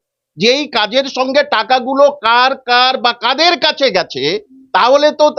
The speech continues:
এক্ষুনি সামনে ইলেকশন, মানুষ বুঝে যাবে চরিত্রগুলো। এতদিন মানুষ, আহ, চিন্তা ভাবনা করছে, এ হতে পারে,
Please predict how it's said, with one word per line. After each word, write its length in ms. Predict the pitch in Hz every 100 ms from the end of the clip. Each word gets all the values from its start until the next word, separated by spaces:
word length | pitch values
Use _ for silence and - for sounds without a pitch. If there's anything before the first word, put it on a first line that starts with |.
| 233
এক্ষুনি 380 | 262 - 294 294
সামনে 300 | 240 254 277
ইলেকশন, 500 | 277 285 294 269 208 _ _ _ _ _ _ 180
মানুষ 220 | 233 277
বুঝে 260 | 214 247 294
যাবে 340 | 294 277 196 127 _ -
চরিত্রগুলো। 560 | 247 247 285 240 285
এতদিন 440 | 262 220 254 269 269
মানুষ, 280 | 247 269 269 - _ _ -
আহ, 240 | 196 190 185 -
চিন্তা 240 | 226 262
ভাবনা 300 | 262 269 285
করছে, 340 | 294 277 277
এ 100 | 277
হতে 260 | 262 269 269
পারে, 180 | 262